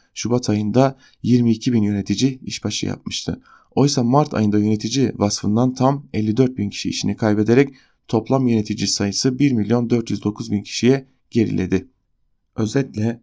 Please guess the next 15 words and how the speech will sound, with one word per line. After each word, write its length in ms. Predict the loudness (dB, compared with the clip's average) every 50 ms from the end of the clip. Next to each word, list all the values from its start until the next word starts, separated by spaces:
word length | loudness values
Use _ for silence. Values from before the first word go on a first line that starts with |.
| _ _
Mart 320 | 0 2 2 2 0 0
ayında 220 | -4 -4 -2 -2 -2
mevsimsel 600 | -2 0 -2 -2 -2 -4 -4 -4 -2 0 0 0
etkilerle 480 | 0 -2 -4 -6 -6 -6 -4 -2 -4
işsizlik 520 | -4 -4 -4 -6 -8 -6 -6 -6 -4 -2 -4
yüzde 220 | -4 -2 -2 -2
on 220 | 0 2 0 0 0
dört 220 | -2 -4 -4 -8
nokta 240 | -10 -10 -8 -6 -6
yediden 540 | -6 -6 -8 -4 -2 0 0 0 -2 -4 0
on 200 | 2 2 2 2
dört 200 | 2 0 -4 -4
nokta 300 | -6 -6 -6 -6 -8 -6
bire 220 | -4 -2 -2 -2 -2
düşerken 640 | -2 -2 2 2 2 2 4 4 4 4 4 2